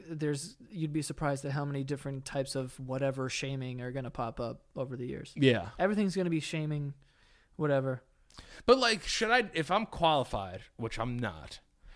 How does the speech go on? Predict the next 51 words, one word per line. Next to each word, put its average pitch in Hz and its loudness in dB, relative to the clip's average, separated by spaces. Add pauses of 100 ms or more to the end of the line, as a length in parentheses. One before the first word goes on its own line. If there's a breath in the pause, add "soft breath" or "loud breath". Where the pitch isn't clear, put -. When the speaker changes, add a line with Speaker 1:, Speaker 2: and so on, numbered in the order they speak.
(140 soft breath)
Speaker 2:
but 127 4
if 135 4
I 160 10
was 170 10
qualified, 131 10
like, 110 2
say, 185 2
like, 175 2
I 127 -4
went 135 -4
to, 139 -10
like, 123 -6
the 117 -8
best, 123 2
like, 113 2
business 107 -4
school, 87 -10 (180)
Speaker 1:
Mm-hmm. 160 0 (240)
Speaker 2:
and 110 0
I 117 -2
got 120 2
the - -4
highest 135 8
degree, 113 -2 (680)
and, 120 4
like, 110 0 (320)
on 139 4
the 131 2
side 170 8
while 135 8
I 131 8
was 127 4
in 127 -2
college, 117 6
I 113 -4
sang 123 0
about, 120 2
like, 113 -2
titties, 95 -4 (920)
but, 135 4
like, 135 6
I 131 6
still 170 4
got 156 4
my 143 2
degree 135 4
and 127 2
went 123 4
out 120 4
for 123 0
jobs. 104 0